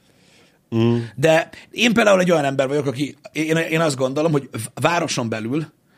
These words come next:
Speaker 2: mondjuk, mit tudom én, ilyen városi kocsival, mit tudom én, ilyen, tudod, egy-kettes, egy-négyes, ezres akár,
Speaker 1: Aha.
Speaker 2: stb. Mondjuk nem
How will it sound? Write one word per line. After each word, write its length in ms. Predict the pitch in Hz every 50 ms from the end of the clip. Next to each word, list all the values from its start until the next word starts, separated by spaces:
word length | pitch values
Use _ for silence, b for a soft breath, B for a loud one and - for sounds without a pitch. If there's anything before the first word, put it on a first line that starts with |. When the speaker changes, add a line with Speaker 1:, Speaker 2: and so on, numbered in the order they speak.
| b b
Speaker 2:
mondjuk, 200 | b 110 117 131
mit 100 | 160 156
tudom 120 | - 135
én, 60 | 131
ilyen 120 | 123 120 113
városi 340 | 139 135 135 127 - - -
kocsival, 500 | - 120 - - 131 117 123 123 120 117
mit 120 | 120 117
tudom 180 | - 110 101 101
én, 40 | 98
ilyen, 180 | 87 80 85 - _ _ _ _
tudod, 180 | - 110 95 - _ - _
egy-kettes, 640 | - 123 120 - - 127 117 - - 120 113 -
egy-négyes, 600 | 123 117 113 120 123 113 110 113 113 107 - - -
ezres 400 | - 135 131 110 131 127 117 -
akár, 340 | 123 - - 135 120 117 117
Speaker 1:
Aha. 140 | 107 95 104 110 107 - -
Speaker 2:
stb. 420 | - - 156 156 - 160 156 160 180 175 B B B B
Mondjuk 220 | 123 135 139 139
nem 260 | 147 151 156 135 120